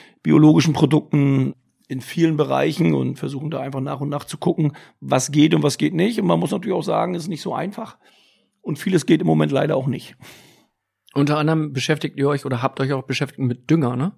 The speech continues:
Speaker 1: Ja, mit Dünger auch. Hm.
Speaker 2: Weiß ich.
Speaker 1: Weil?
Speaker 2: Es dazu im zweiten Phrasenmäher-Teil eine Frage gibt.
Speaker 1: Das ist immer interessant. Ich beantworte immer die Fragen und danach stellst du mir die Fragen dazu, ne? Ich beantworte schon vieles und danach kommt die Frage zu dem Thema, oder was?
Speaker 2: Ja,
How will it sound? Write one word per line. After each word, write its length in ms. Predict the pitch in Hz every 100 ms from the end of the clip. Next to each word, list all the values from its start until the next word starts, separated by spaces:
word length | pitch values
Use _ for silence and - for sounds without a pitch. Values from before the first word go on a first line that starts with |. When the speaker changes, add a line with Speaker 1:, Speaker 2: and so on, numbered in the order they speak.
| -
Speaker 1:
Ja, 260 | 147 143
mit 180 | 160 156
Dünger 220 | 151 135
auch. 180 | 123 -
Hm. 180 | 131 - - _ _ _ _ _
Speaker 2:
Weiß 440 | 143 123 135 185 -
ich. 360 | 160 196 - _ _
Speaker 1:
Weil? 440 | - 131 180 247 _ _ _ _ _ _ _ _ _ -
Speaker 2:
Es 180 | 143 -
dazu 420 | 135 175 - 139
im 140 | 131
zweiten 360 | - 135 156 131
Phrasenmäher-Teil 560 | 147 147 123 123 123
eine 100 | 123
Frage 260 | 127 143 120
gibt. 280 | 117 - - _
Speaker 1:
Das 80 | 135
ist 40 |
immer 120 | 202
interessant. 520 | 220 156 175 233 160 117
Ich 160 | -
beantworte 520 | - - 202 214 180
immer 180 | 196 185
die 100 | 180
Fragen 300 | - 170 180
und 80 | 160
danach 220 | 156 175
stellst 260 | - 202 156
du 40 |
mir 80 | 156
die 40 |
Fragen 320 | 147 - 208 135
dazu, 280 | - 143
ne? 200 | 147 220
Ich 120 | 151 -
beantworte 420 | 170 190 226 214
schon 160 | 202
vieles 240 | 170 - 165
und 80 | 170
danach 220 | 156 -
kommt 160 | 180
die 40 | 165
Frage 300 | - 180 135
zu 100 | 147
dem 140 | 135
Thema, 240 | 139 135 139
oder 180 | 139
was? 200 | 139 127
Speaker 2:
Ja, 80 | -